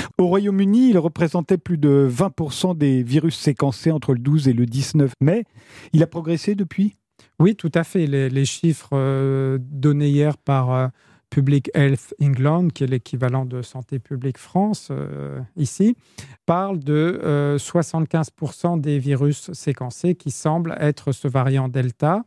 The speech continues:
Speaker 2: Et, euh, là aussi, le pic épidémique est passé. On était à trente mille cas il y a quelques semaines.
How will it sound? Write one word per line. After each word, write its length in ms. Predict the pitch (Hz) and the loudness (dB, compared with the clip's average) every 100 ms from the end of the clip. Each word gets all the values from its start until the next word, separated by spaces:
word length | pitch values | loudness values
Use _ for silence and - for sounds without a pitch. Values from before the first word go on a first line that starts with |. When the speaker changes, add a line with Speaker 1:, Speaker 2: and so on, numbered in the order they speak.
| _ _ - _ - | _ _ -20 _ -2
Speaker 2:
Et, 300 | 143 160 - | 2 2 2
euh, 140 | 147 | 0
là 180 | 147 160 | 2 2
aussi, 340 | 170 - - | 2 0 0
le 140 | 214 151 | 2 2
pic 380 | - 202 190 175 | 2 -2 2 0
épidémique 580 | 131 151 143 156 160 | 0 0 2 2 0
est 60 | 139 | 0
passé. 360 | 143 147 - 170 | -2 -2 -2 -2
On 120 | 139 | -2
était 240 | 123 - | -6 -2
à 100 | 131 | -4
trente 360 | - - 131 - | -4 -8 -8 -6
mille 180 | 127 - | -6 -4
cas 260 | 139 139 | -2 -2
il 60 | 131 | -2
y 40 | |
a 40 | 120 | -4
quelques 360 | 131 117 131 | -6 -6 -8
semaines. 460 | - - 156 220 | -8 -4 0 0